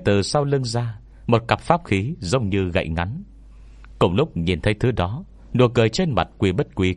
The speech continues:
cứng đờ lại. Ông già nhìn chằm chằm pháp khí trong tay Phùng Quảng Thái,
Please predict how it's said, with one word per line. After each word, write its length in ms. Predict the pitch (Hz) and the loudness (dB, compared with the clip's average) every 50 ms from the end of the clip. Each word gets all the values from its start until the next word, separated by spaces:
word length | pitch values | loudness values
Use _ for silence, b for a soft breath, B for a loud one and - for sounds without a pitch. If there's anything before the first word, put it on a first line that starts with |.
| - - | 0 -2
cứng 220 | 107 139 90 82 | 0 0 0 0
đờ 160 | 87 80 73 | 0 -2 -2
lại. 300 | 71 71 69 67 - - _ _ _ _ _ _ _ _ _ _ _ _ _ _ _ _ - - - - - | -2 -4 -6 -8 -10 -14 _ _ _ _ _ _ _ _ _ _ _ _ _ _ _ _ -20 -20 -10 2 4
Ông 140 | 170 165 | 4 4
già 160 | 139 123 104 98 | 6 4 2 2
nhìn 300 | 92 98 95 92 95 - | 2 2 0 0 -2 -2
chằm 200 | - 104 92 87 | -2 -4 -4 -4
chằm 300 | - - 90 82 82 80 - - - | -4 -4 -2 -2 -4 -8 -12 -18 -12
pháp 200 | - - 120 104 | -2 0 0 2
khí 140 | - 123 113 | 2 0 0
trong 240 | - - 107 98 90 | 0 -2 -4 -4 -2
tay 240 | - 95 90 90 87 | -2 -2 -2 -2 -4
Phùng 300 | - - 104 85 80 - | -2 -2 -2 -2 -2 -2
Quảng 200 | - 90 76 71 - | -2 -2 -2 -2 -2
Thái, 220 | 92 90 87 123 | -2 -2 -2 -2